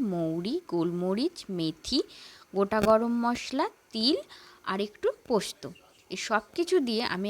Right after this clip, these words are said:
একটা পেস্ট তৈরি করে রাখবো। আর এঁচড়গুলোকে আমি ছোট ছোট করে টুকরো করে কেটে নুন হলুদ দিয়ে আগে সেদ্ধ করে রেখে দিয়েছি। এবার কড়াইতে অল্প করে তেল দিয়ে ডুমো ডুমো করে কেটে রাখা আলুগুলোকে নুন আর হলুদ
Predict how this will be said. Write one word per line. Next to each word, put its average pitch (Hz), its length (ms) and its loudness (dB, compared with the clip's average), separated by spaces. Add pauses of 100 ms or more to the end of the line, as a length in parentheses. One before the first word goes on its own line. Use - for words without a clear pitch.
একটা - 240 -2 (440)
পেস্ট 262 240 6 (140)
তৈরি 160 300 0
করে 151 240 -2
রাখবো। - 260 -12 (720)
আর 208 60 -2 (220)
এঁচড়গুলোকে 285 640 2
আমি 311 160 2
ছোট 226 140 2 (100)
ছোট 240 220 -2
করে 277 140 0 (100)
টুকরো 226 280 0 (100)
করে 262 140 4 (180)
কেটে 240 340 0 (120)
নুন 208 220 0
হলুদ 208 340 -2
দিয়ে 453 220 -2
আগে 196 160 -2 (120)
সেদ্ধ 185 200 -4 (120)
করে 466 120 -2 (100)
রেখে 156 220 -6 (100)
দিয়েছি। 147 320 -12 (560)
এবার 262 160 2 (100)
কড়াইতে 233 380 2 (100)
অল্প 196 160 -2 (120)
করে 226 160 0 (180)
তেল 214 200 2 (160)
দিয়ে 359 160 2 (140)
ডুমো 190 260 0
ডুমো 208 260 -2
করে 214 140 -4 (100)
কেটে 180 220 -4 (100)
রাখা 180 220 -8 (200)
আলুগুলোকে 226 600 0 (160)
নুন 220 180 0 (100)
আর 208 140 -2
হলুদ 185 320 -4